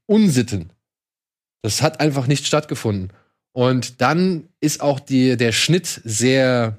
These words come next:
wie soll man sagen, asynchron. Also man sieht halt nicht irgendwie Schuss gegen Schuss, wenn sich Leute unterhalten, sondern man sieht mal den irgendwo langlaufen, man sieht den irgendwo stehen oder man sieht irgendwo die eine Figur, die irgendwas sagt, aber es passt gar nicht wirklich zu dem,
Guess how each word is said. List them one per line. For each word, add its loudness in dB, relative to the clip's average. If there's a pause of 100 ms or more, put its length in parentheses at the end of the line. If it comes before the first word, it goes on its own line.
wie -14
soll -2
man 0
sagen, 0
asynchron. -4
Also -8
man 0
sieht -2
halt 0
nicht -2
irgendwie 2
Schuss -2
gegen 0
Schuss, -2
wenn 0
sich -4
Leute 0
unterhalten, 0
sondern -2 (480)
man 0
sieht 0
mal 2
den 2
irgendwo 2
langlaufen, 2
man 2
sieht 0
den 2
irgendwo 0
stehen 2
oder 0
man 0
sieht 0
irgendwo 0
die -2
eine 0
Figur, 0
die 4
irgendwas 0
sagt, 0
aber -4
es -6
passt -6
gar -2
nicht -4
wirklich -6
zu -8
dem, -2